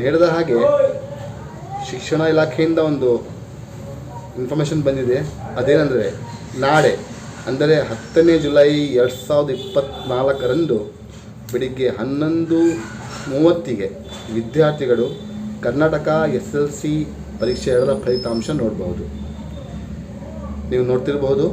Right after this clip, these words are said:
ಸ್ಕ್ರೀನ್ ಮೇಲೆ ಇಲಾಖೆಯಿಂದ ಒಂದು ಆದೇಶ ಬಂದಿದೆ. ಇದರ ಪ್ರಕಾರ ನಾಳೆ, ಅಂದರೆ ಹತ್ತನೇ ಜುಲೈಗೆ ಹನ್ನೊಂದು ಮೂವತ್ತಿಗೆ ಬೆಳಿಗ್ಗೆ ಇಲಾಖೆಯ ವೆಬ್ಸೈಟ್ ಕರ್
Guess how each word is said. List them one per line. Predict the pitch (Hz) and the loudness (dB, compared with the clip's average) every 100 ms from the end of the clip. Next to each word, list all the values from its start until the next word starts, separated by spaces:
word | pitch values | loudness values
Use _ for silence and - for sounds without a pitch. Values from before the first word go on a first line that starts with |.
| - - - - - - | -2 -10 -10 -12 -10 -10
ಸ್ಕ್ರೀನ್ | 123 127 127 | -4 -2 -2
ಮೇಲೆ | 131 175 - - - 113 | -2 -6 -10 -10 -10 -2
ಇಲಾಖೆಯಿಂದ | 117 135 139 127 127 | 0 0 -2 -2 0
ಒಂದು | 123 | 0
ಆದೇಶ | 113 127 120 | 0 -2 -2
ಬಂದಿದೆ. | 120 123 139 - - - - - - | -2 0 0 -4 -8 -10 -10 -12 -2
ಇದರ | 139 - | 0 0
ಪ್ರಕಾರ | 135 135 123 120 147 - - 120 | 2 2 4 2 -2 -8 -4 0
ನಾಳೆ, | 127 131 | 4 4
ಅಂದರೆ | 123 120 107 | 4 0 0
ಹತ್ತನೇ | - 147 135 | 0 0 0
ಜುಲೈಗೆ | 127 117 117 170 - - - - - - | 2 2 0 -4 -8 -10 -10 -12 -10 -6
ಹನ್ನೊಂದು | 117 143 151 156 156 135 | -2 0 0 0 -2 -2
ಮೂವತ್ತಿಗೆ | 143 151 - - - 127 104 82 - | 0 -2 -2 -8 -6 -2 -2 -2 -4
ಬೆಳಿಗ್ಗೆ | 110 104 101 - - - - - - - - - - 117 | -4 -2 -4 -4 -6 -8 -8 -8 -8 -6 -6 -6 -4 2
ಇಲಾಖೆಯ | 127 147 147 151 143 | 4 4 4 4 4
ವೆಬ್ಸೈಟ್ | - - 156 - - - - - - - - | 4 2 2 0 -4 -4 -4 -2 -2 -2 -2
ಕರ್ | 123 | 2